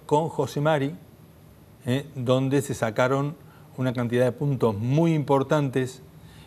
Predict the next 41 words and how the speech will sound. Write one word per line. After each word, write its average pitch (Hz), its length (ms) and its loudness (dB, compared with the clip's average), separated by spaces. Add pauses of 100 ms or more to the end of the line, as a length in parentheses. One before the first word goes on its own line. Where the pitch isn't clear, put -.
(160)
y 123 60 -10
que 123 360 0
ha 139 120 4
mantenido 135 600 2
eso, 143 360 0 (300)
porque 127 180 0
claro, 147 300 4 (120)
el 131 100 -6
Cádiz 185 240 4
tiene 170 200 0
los 147 100 0
puntos 165 240 0
que 139 60 2
tendría 139 220 0
que 135 80 2
tener. 139 320 -2 (1400)
Lo 123 120 0
que 117 80 2
pasa 143 180 4
es 139 80 4
que 117 40 -6
tiene 139 200 0
seis 151 280 4
puntos 151 380 -2
más 135 400 -2 (340)
que 127 100 -8
no 123 80 -2
estaban 131 280 2
previstos, 131 380 0
que 147 80 2
eran 120 160 2
los 110 100 -4
triunfos 120 360 -6
frente 120 240 -4
al 113 60 0
Barcelona 110 500 -4
y 123 40 0
al 113 100 -2
Real 107 160 -2
Madrid, 139 300 0
seamos, 117 480 -10